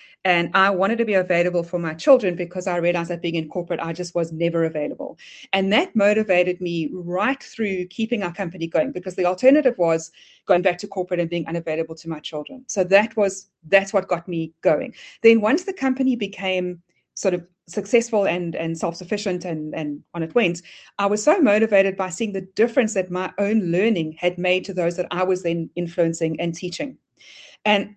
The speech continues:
because of that, I then started E and Q Practice and actually formally started trying to make a difference to others.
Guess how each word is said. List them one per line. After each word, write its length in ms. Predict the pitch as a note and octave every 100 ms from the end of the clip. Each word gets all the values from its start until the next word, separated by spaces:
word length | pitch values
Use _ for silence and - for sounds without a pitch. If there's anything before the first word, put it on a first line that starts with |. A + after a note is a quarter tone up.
| _
because 320 | A3+ C#4+ F4+
of 140 | F4 F#3+
that, 260 | D3+ C#3
I 120 | F#3+ F#3
then 160 | G3
started 320 | G3 F#3+ F#3
E 100 | F#3
and 80 | F3+
Q 140 | F#3 F3+
Practice 400 | A3 G#3+ F3+ F#3+
and 120 | F3+
actually 280 | F3 - F3+
formally 500 | - C4 B3 G#3+ E3
started 340 | - F3 E3+
trying 220 | F#3 E3+
to 100 | E3
make 200 | E3+ E3
a 60 | E3+
difference 320 | E3+ E3 E3+
to 160 | - -
others. 400 | C#3+ G2+ -